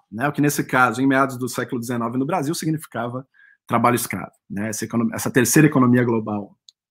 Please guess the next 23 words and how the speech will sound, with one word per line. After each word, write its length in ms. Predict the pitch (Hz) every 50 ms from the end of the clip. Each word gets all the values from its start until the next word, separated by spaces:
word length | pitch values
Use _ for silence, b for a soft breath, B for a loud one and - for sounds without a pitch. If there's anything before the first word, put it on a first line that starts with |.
| _ _ - - _ -
do 120 | 120 127
café, 380 | 123 131 123 120 - - 131 127
como 140 | 127 113 113
o 20 |
Rafael 280 | 113 113 - 127 117 113
tava 200 | 117 117 120 120
falando, 340 | 180 147 139 151 170 165 b b b b b b _ -
é 80 | 135
uma 120 | 151 160 139
economia 640 | 135 - 139 135 127 117 117 123 131 131 131 123 - _ _ _ _ _ _ _
também 400 | - 151 151 143 135 143 156 160 151
escravista, 640 | 143 147 - 131 117 107 95 90 - - - - _ _ _ _ -
né? 240 | 78 92 101 120 - _ b b b b b b b -
E 60 | 131 156
aqui 200 | 170 - - 202
a 40 |
história 320 | 214 214 - 208 196 214 202
já 80 | 185
vai 140 | 185 190 196
adquirindo 480 | 196 185 202 - 185 165 165 196 202 196
contornos 420 | - 196 170 151 185 180 190 170
globais 400 | 165 180 170 151 139 151 160 160
mais 540 | 165 160 156 165 175 175 - - - -